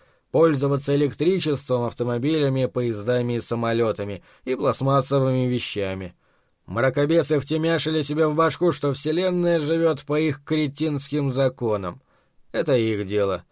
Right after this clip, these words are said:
Пусть тешат себя иллюзиями. Но как они тогда, блин, смеют прикасаться к плодам чистого человеческого гения, к тому, чего ценой тяжкого труда добились люди несравненно лучше их?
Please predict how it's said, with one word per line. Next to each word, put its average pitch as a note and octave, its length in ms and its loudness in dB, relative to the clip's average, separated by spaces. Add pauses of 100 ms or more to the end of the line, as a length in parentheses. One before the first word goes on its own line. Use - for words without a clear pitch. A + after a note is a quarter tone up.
(460)
Пусть E3 280 0
тешат B2 360 0
себя B2 340 4
иллюзиями. A#2 680 0 (680)
Но F#2 240 -8
как A#2 440 -2
они A#2+ 300 -2
тогда, A#2 500 0
блин, B2+ 480 0
смеют C#3+ 600 -2
прикасаться C#3+ 880 0
к - 100 -18
плодам C#3+ 480 2
чистого D#3+ 580 0
человеческого D#3+ 960 0
гения, C#3+ 580 0 (360)
к - 100 -16
тому, C#3 540 4
чего D3 360 2
ценой D3 440 2
тяжкого D3 520 2
труда C#3 440 2 (300)
добились D#3 580 2
люди D#3 360 4
несравненно D#3+ 1000 2
лучше F3 580 2
их? C#3+ 400 0